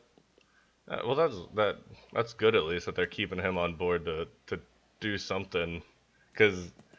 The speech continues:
that, that would, that makes, that makes me feel a lot more confident that it's gonna be different, but truly original, and also keep the same, like, tense, uh, tense atmosphere and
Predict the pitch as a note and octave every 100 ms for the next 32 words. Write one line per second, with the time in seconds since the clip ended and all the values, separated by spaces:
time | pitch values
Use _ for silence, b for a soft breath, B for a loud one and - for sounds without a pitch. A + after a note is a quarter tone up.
0 | _ _ _ _ _ - A#2 - C3+ C#3+
1 | C3+ A#2 C3 C3+ B2+ C3 C3+ - D3 F3
2 | F3+ F#3 D3+ A#2+ D3 B2+ A#2 A2+ - A2
3 | A2+ G#2 F#2+ F#2+ - A2 G2 F#2+ F#2 F2+
4 | F#2+ F#2 - _ _ _ _ - A#2+ A#2
5 | B2+ A#2+ A2 - G2+ F#2+ - A2+ A2 G#2
6 | G#2 G2 G#2+ G#2 G#2 D#2+ F#2+ G2 - F2
7 | - G#2 F#2 F#2+ - F#2+ F2+ F2 E2+ D#2+
8 | E2 - - _ _ _ _ _ _ _
9 | _ - G2+ F#2 F2+ - - - _ _
10 | _ _ _ _ _ _ _ _ _ _
11 | _ _ - F#2+ E2 - - B2 G#2 G#2
12 | G2 F#2+ - G#2 G2 F#2 F2 E2+ E2